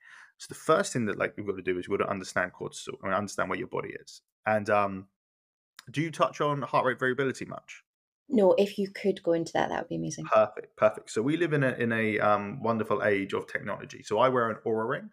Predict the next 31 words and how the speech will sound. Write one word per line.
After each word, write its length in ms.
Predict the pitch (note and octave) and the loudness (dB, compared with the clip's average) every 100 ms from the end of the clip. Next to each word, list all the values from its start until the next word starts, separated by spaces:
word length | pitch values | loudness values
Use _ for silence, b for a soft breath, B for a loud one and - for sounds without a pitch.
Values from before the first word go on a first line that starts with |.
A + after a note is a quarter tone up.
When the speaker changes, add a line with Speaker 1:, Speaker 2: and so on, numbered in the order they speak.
| b b _ | b b _
Speaker 1:
but 120 | A#2 | -6
you 100 | A#2 | -6
have 460 | G#2+ A2+ G#2 G2 F#2 - - | 0 2 4 2 0 -6 -8
Apple 280 | - - A2+ | -6 -6 0
Watches, 640 | B2+ F3 - A#2+ A#2+ - F#2+ | 0 0 0 0 0 -4 -10
Whoops, 680 | G2+ A#2+ A#2+ - - - - _ | 0 2 0 -4 -12 -12 -14 _
Garmins, 720 | A#2+ A#2 A#2 A#2 A2 A2+ - _ - - | 2 4 4 2 -2 -4 -8 _ -4 -2
Fitbits. 800 | A#2+ - A#2+ - - - - - B B B B _ _ - | -2 0 0 0 -4 -6 -6 -8 B B B B _ _ 0
Uh, 200 | A2 - | 2 0
I've 140 | - | -4
probably 240 | - A2+ G#2+ | -4 -2 -2
missed 220 | A2 - | -2 -6
a 40 | |
couple, 400 | - A#2+ - A#2 - | -8 -6 -4 -6 -4
the 140 | - | -4
activity 420 | A2 - G#2+ G2 - | -4 -2 -4 -4 -8
trackers. 440 | - - - - B B B | -8 -8 -12 -16 B B B
A 40 | G#2+ | 0
lot 140 | C3+ | 2
of 60 | D3+ | 2
them 140 | D#3+ | 0
now 160 | C#3 B2 | 2 0
track 320 | - A2+ - | 0 -2 -2
a 60 | G2+ | -8
variable 540 | G2+ G2+ G2 F#2 G#2 | 2 4 4 2 -2
which 160 | - - | -4 -14
is 80 | |
called 240 | - F#2 F2 | -10 -8 -8
heart 440 | - - A2+ A#2+ | -12 -2 0 0
rate 480 | A2 G2+ G2+ F#2+ - | -2 0 2 0 -8
variability, 760 | F#2 F#2+ F2+ F2+ - - - | -2 0 0 -2 -8 -12 -16